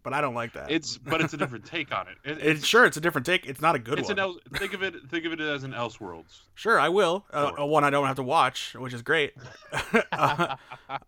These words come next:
Speaker 1: I'll agree. The performances by some of the villains, like the Riddler and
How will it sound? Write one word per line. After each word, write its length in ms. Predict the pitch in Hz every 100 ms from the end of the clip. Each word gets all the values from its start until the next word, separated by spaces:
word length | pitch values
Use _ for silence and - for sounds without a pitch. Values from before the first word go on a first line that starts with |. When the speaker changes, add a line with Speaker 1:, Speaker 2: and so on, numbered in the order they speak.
| -
Speaker 1:
I'll 460 | 139 139 143 156
agree. 280 | 170 147 185
The 100 | 151
performances 600 | 135 - 160 175 156 151 131
by 280 | 139 131
some 180 | 123 139
of 60 | 123
the 60 | 117
villains, 340 | 147 160 156
like 120 | 127
the 80 | 117
Riddler 420 | 117 143 143 147
and 340 | 135 113 113